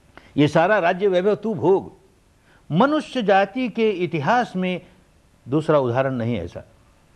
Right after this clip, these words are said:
दो भाई यूं लड़ रहे हैं कि "तू संभाल, मैं बिना वैभव के रहूंगा, सारा वैभव तेरा, सारा वैभव तेरा।" ऐसे राम के अपने आप को भगत कहें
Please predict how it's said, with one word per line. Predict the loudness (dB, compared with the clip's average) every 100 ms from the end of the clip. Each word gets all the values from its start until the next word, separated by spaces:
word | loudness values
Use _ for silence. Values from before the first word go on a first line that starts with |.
| _
दो | 2 4 4
भाई | 2 2
यूं | 0 -2 0
लड़ | 2 0
रहे | 0 -2
हैं | 0 -2
कि | -4
"तू | -8 -2 -2
संभाल, | 0 -2 -4 -6 -12 -18 _ _ _ _ -6
मैं | 2 4 6 4 -2 -10
बिना | -2 2 2
वैभव | 4 2 2 0
के | 0
रहूंगा, | -2 0 -2
सारा | 0 0 2
वैभव | 2 0 0 -2
तेरा, | 0 -2 -2 -10 _ _
सारा | -2 0 0
वैभव | 0 -2 -2
तेरा।" | 0 0 0 -4 -20 -20 -20 -20 _ _ _
ऐसे | -2 0 0 -2 0 2
राम | 4 2 0
के | -4 -4
अपने | -4 -4 -4
आप | -4 -4
को | -6
भगत | -4 -2 -4 -4
कहें | -8 -6 -8